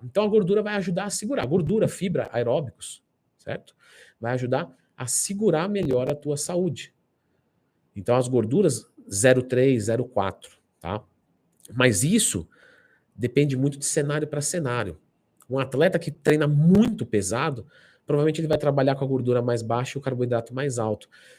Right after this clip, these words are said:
Uma pessoa que não é tão avançado assim, ela pode trabalhar, por exemplo, é, é, com a, com gordura normal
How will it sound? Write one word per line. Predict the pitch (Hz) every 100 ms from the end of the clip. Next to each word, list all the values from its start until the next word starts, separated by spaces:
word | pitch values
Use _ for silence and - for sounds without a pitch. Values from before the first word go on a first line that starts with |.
| -
Uma | 269
pessoa | 262 - 202
que | -
não | 202 165
é | 175
tão | 180 135 151 147
avançado | 110 110 104 - 107 92
assim, | - 220
ela | 254
pode | - 240 196
trabalhar, | 185 120 107 151 208 - _ _ _
por | 127
exemplo, | 117 127 147 151 - _ -
é, | 120 - 127
é, | 120
com | 196
a, | 208
com | - - 190
gordura | 190 180 202
normal | 226 214 165 170 147